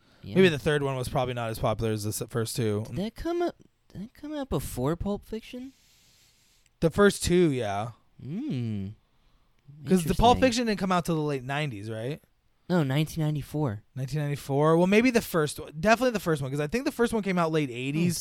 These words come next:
Speaker 1: Oh, so
Speaker 2: or super early
Speaker 1: Travolta was
Speaker 2: nineties.
Speaker 1: sort
Speaker 2: We'll
Speaker 1: of
Speaker 2: find
Speaker 1: on
Speaker 2: that
Speaker 1: the
Speaker 2: out in the future podcast about that movie, but
Speaker 1: Well, yeah, I guess Travolta was on the path of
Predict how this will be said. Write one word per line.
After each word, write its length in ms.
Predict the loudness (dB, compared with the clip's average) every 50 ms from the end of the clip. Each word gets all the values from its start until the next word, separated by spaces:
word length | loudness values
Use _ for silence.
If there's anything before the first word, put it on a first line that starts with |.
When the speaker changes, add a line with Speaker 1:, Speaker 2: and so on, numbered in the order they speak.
| 0
Speaker 1:
Oh, 200 | 2 4 4 6
so 20 | 6
Speaker 2:
or 160 | 6 6 6
super 380 | 4 4 6 6 6 6 6 4
early 240 | 4 6 6 4
Speaker 1:
Travolta 40 | 4 4
was 80 | 4
Speaker 2:
nineties. 340 | 4 4 4 4 2 2 2
Speaker 1:
sort 100 | 4 6
Speaker 2:
We'll 100 | 6 6
Speaker 1:
of 40 | 6
Speaker 2:
find 140 | 6 6 6
Speaker 1:
on 60 | 6
Speaker 2:
that 100 | 6 8
Speaker 1:
the 80 | 8 8
Speaker 2:
out 300 | 10 10 8 6 4 0 -10 -20 -20 -20 -20 -20 -20 -16 _
in 120 | -4 -2 -2
the 60 | -2
future 280 | -2 -2 -4 -2 -2 -2
podcast 460 | -2 -2 -2 -2 -2 -4 -6 -4 -2
about 240 | -2 -2 -2 -2 -4
that 120 | -6 -6
movie, 360 | -4 -6 -6 -6 -6 -8 -8
but 320 | -8 -8 -8 -8 -8 -10 -8
Speaker 1:
Well, 180 | -6 -6 -4
yeah, 160 | -2 -2 -2
I 80 | -2 -2
guess 160 | -2 -4 -6
Travolta 440 | -8 -8 -8 -6 -4 -4 -6 -6 -8 -8
was 300 | -6 -6 -8 -10 -12 -14 -16 -14
on 160 | -12 -12 -10
the 80 | -8 -8
path 420 | -6 -4 -4 -4 -4 -6 -6 -8
of 220 | -12 -12 -12 -14